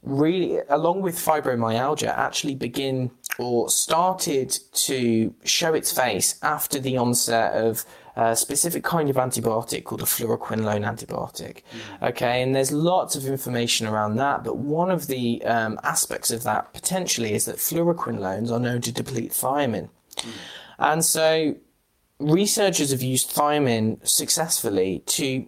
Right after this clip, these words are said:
Speaker 1: treat people with chronic fatigue syndrome, and they've got very interesting results. There was one study on, um, individuals with fibromyalgia, and it was a very small study.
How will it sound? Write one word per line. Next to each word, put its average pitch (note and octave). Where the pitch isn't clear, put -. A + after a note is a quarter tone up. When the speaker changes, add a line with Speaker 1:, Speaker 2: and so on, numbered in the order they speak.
Speaker 1:
treat -
people C#3
with A#2+
chronic A#2+
fatigue C3
syndrome, A2+
and B2
they've D#3+
got D3
very C3+
interesting B2+
results. C3+
There D3
was C#3+
one E3+
study D3
on, A#2+
um, A2
individuals B2
with A2
fibromyalgia, A#2
and -
it -
was E3
a D#3+
very F3
small C3+
study. -